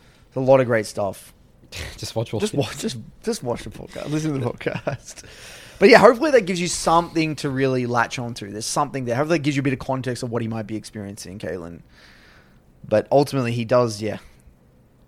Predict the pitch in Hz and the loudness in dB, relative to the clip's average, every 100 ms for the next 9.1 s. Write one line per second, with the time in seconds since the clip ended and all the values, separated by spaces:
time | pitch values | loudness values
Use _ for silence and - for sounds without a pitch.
0 | - 113 - 110 107 104 107 101 104 101 | -12 -10 -8 -4 -4 -6 -8 -8 -6 -6
1 | 90 73 - - - - - - - - | -6 -8 -14 -16 -16 -16 -16 -16 -14 -14
2 | - - - _ _ _ _ - - - | -16 -18 -20 _ _ _ _ -20 -20 -20
3 | - - - - 151 156 147 107 - - | -20 -20 -20 -2 8 10 10 8 -2 6
4 | 151 147 107 - 123 123 123 120 131 160 | 10 10 8 0 2 4 4 2 0 2
5 | 143 139 139 131 127 123 - - - 139 | 6 6 6 4 0 -4 -6 -8 -2 2
6 | 123 - 139 123 - 127 120 117 110 - | 2 4 2 2 0 4 4 4 2 -2
7 | - - - - 120 131 156 214 208 - | -4 -4 -6 -2 6 8 8 6 0 -4
8 | 110 - 117 110 110 - 120 127 156 185 | -4 -2 0 2 0 0 0 2 2 2